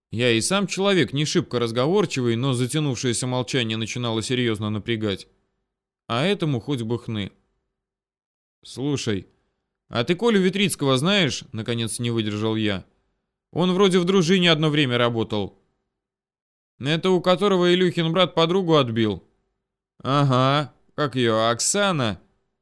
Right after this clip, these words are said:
До подруги Витрицкого мне не было ровным счётом никакого дела, но самого Колю отыскать требовалось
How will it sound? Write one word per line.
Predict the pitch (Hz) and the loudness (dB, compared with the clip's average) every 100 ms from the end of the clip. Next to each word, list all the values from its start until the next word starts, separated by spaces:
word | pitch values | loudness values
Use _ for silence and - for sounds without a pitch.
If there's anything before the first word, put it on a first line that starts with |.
| _ _ _ - | _ _ _ -6
До | 107 | -2
подруги | 127 160 196 180 | 0 0 -2 -2
Витрицкого | 175 180 208 - 151 | -2 -2 -4 -2 -2
мне | 139 139 139 | 0 0 -2
не | 156 | -2
было | 151 135 127 | -2 0 0
ровным | 139 123 120 | -2 -4 -4
счётом | - 170 143 123 | -4 -4 -4 -4
никакого | 120 127 123 170 143 | -4 -6 -4 -2 -2
дела, | 131 127 120 101 87 _ _ _ | -2 -2 -2 -2 -6 _ _ _
но | 110 107 - | -6 -6 -8
самого | - 110 110 113 | -8 -4 -2 -2
Колю | 107 147 175 127 | -4 -4 -2 -2
отыскать | 113 113 - 113 - | -2 -6 -2 -4 -4
требовалось | 117 127 110 113 107 | -4 -4 -2 -2 -4